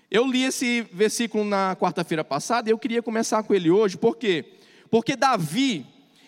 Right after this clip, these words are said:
ele ao mesmo tempo que cuidava das ovelhas do seu pai, ao mesmo tempo que ele pastoreava aquele lugar, sabe o que que ele fazia? Ele também cultuava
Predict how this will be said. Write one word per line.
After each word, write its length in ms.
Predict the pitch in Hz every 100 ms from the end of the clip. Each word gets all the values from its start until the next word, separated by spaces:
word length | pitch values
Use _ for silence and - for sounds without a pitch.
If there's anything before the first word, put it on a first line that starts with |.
| _
ele 240 | 202 226
ao 120 | 220 220
mesmo 480 | 233 330 294 294
tempo 280 | 254 233 214
que 120 | -
cuidava 580 | 240 233 165 233 311 294
das 220 | 262 262
ovelhas 400 | 247 208 220 208
do 100 | 180
seu 160 | 214 196
pai, 420 | - 165 147 123 - - -
ao 140 | 185
mesmo 420 | 214 285 285 294
tempo 280 | 240 254 196
que 100 | 202
ele 160 | 220 220
pastoreava 1000 | - 285 320 - 285 277 240 247 302 254
aquele 240 | 247 220
lugar, 680 | 180 160 214 226 156 - - _ _
sabe 280 | - 285 269
o 20 |
que 100 | 247
que 60 | 262
ele 100 | 247
fazia? 640 | - 214 170 262 254 147 - - _ _
Ele 180 | 185 214
também 600 | 196 190 170 170 185 202 - _ _
cultuava 920 | 202 226 240 214 151 151 156 160 170